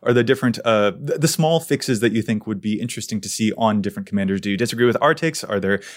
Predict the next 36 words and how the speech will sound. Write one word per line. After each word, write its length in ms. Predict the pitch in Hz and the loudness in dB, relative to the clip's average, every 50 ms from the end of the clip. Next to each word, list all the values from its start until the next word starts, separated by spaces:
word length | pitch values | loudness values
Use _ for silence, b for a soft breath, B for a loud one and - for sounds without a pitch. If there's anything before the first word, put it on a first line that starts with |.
| B - | B -2
any 200 | 131 131 131 127 | 0 2 2 2
other, 460 | - - 120 113 113 110 107 107 - - | 2 2 4 4 4 4 4 2 4 4
uh, 240 | 104 95 95 95 | 4 4 4 4
cards 380 | 92 - - - 113 117 117 107 113 - | 0 -2 -2 2 2 2 2 0 0 -2
out 160 | 107 101 - | -2 0 0
there 140 | 117 104 101 | 2 2 2
in 140 | 98 104 | 2 0
the 60 | 101 98 | -2 -2
E 120 | 95 101 | -4 -4
D 100 | 98 98 | -2 -2
H 160 | 98 98 - - | -2 -2 -2 -6
world 140 | 98 98 | -4 -4
that 100 | 98 98 | -4 -2
you 100 | 92 110 | -2 -4
think 220 | 107 - 117 107 95 | -2 -2 -4 -4 -2
could, 220 | - 117 104 b b b b b b b b _ _ | -4 -6 -6 b b b b b b b b _ _
you 100 | - 381 | -16 -14
know, 100 | 381 359 392 415 | -10 -2 0 0
if 120 | - - | 2 2
they 140 | - 262 277 | 2 2 2
had 180 | 202 233 214 | 4 4 4
a 60 | 196 170 | 4 2
bit 160 | 160 170 143 | 2 2 2
of 100 | 123 - | 2 2
fixing, 400 | 123 120 - - 117 113 104 87 | -2 -2 -2 -2 -2 -2 0 2
what 220 | 98 113 113 - | 4 2 4 2
would 160 | 110 107 92 | 0 -2 2
they 100 | 92 101 | 2 2
look 220 | 101 101 101 - - | 2 2 0 0 -2
like? 120 | 104 101 | -2 -2
How 160 | - - 117 | 0 -2 -2
would 140 | 110 107 101 | 0 0 0
that 160 | 98 98 101 | 0 -2 -2
change 320 | - - - 98 95 95 - | -4 -6 -4 -4 -4 -4 -4
things? 380 | - 101 95 92 92 92 - | -4 -4 -4 -4 -4 -4 -4
And 200 | 101 98 95 95 | -2 -2 -2 -2